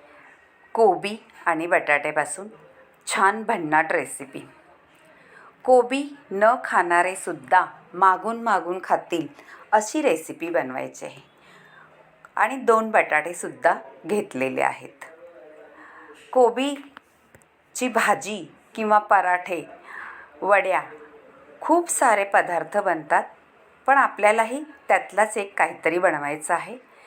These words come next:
पण ते तोंडाला चव देणारा असा पदार्थ बनवायचा आहे. आता आपण बटाटे सोलून घेतलेले आहे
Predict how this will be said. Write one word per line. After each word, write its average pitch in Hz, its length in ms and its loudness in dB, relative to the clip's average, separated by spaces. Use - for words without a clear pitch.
पण 277 200 0
ते 302 60 -4
तोंडाला 214 500 4
चव 214 380 2
देणारा 165 420 0
असा 185 220 2
पदार्थ 202 480 0
बनवायचा - 600 -6
आहे. - 200 -8
आता - 240 4
आपण 269 460 0
बटाटे 190 500 0
सोलून 180 480 -2
घेतलेले 233 500 -2
आहे 254 280 0